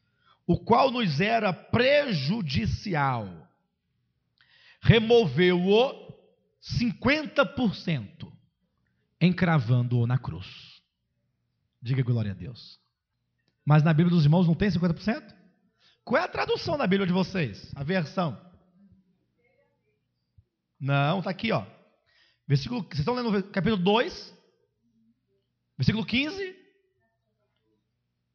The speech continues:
O quatorze de Colossenses? Então vamos ler de novo. "Tendo cancelado o escrito de dívida que era contra nós e que constava de ordenanças, o qual nos era prejudicial, removeu os cinquenta por cento,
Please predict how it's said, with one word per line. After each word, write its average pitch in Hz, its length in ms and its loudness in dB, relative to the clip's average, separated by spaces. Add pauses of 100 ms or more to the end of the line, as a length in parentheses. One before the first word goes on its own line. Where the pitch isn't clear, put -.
(600)
O 151 60 -18
quatorze 185 600 2
de - 80 -20
Colossenses? 196 880 -4 (760)
Então 214 160 -4
vamos 220 140 -4
ler 220 80 0
de 185 60 -2
novo. 160 260 -2 (680)
"Tendo 285 300 0
cancelado 170 600 0
o 170 40 4
escrito 147 320 -2
de 156 120 0
dívida 175 400 0
que 147 160 -8
era 147 140 -4
contra 180 220 -4
nós 214 400 -2 (280)
e 208 80 -4
que 170 60 -6
constava 202 560 -4
de 160 80 0
ordenanças, 202 720 0 (180)
o 196 120 -2
qual 226 220 2
nos 226 160 -2
era 220 160 0
prejudicial, 226 880 0 (180)
removeu 262 680 2
os 254 120 2
cinquenta 311 640 0
por 240 200 -2
cento, 190 640 0